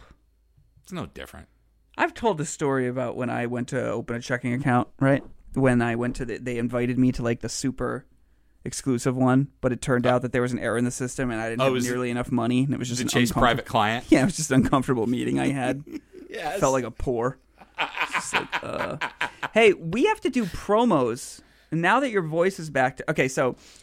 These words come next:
Speaker 2: guys, when they air the show on the radio, I mean, you're listening to it now, you know about it, but we gotta let other people know, you know?
Speaker 1: That's right.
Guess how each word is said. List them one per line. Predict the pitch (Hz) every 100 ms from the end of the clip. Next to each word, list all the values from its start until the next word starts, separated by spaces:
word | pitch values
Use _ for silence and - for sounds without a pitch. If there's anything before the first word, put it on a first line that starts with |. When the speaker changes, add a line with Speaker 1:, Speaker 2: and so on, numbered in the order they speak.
| - _
Speaker 2:
guys, | 147 127 - - - -
when | 143 160
they | 160 160
air | 208
the | 190
show | - - 135 95 -
on | 120
the | 120
radio, | 131 120 120
I |
mean, | 120
you're | 143 180 202
listening | 135 - 107
to | 127
it | 110
now, | 127 135
you | 123
know | 175 104
about | - -
it, | -
but | 107
we | 156
gotta | 233 143
let | 113
other | 147 202
people | - - - -
know, | 107 - - -
you | 110
know? | 123
Speaker 1:
That's | 165
right. | 90 -